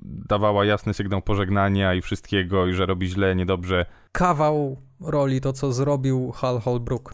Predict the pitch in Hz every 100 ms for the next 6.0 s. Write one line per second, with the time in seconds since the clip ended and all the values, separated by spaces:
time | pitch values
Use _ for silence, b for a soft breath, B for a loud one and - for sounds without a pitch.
0 | 180 151 160 151 156 131 127 143 160 156
1 | 151 143 139 143 147 139 143 - 139 135
2 | 135 131 131 127 127 131 131 135 127 120
3 | 135 123 127 127 123 127 127 123 127 123
4 | 143 143 135 127 127 85 - 98 107 104
5 | 101 - 101 95 107 101 101 95 95 95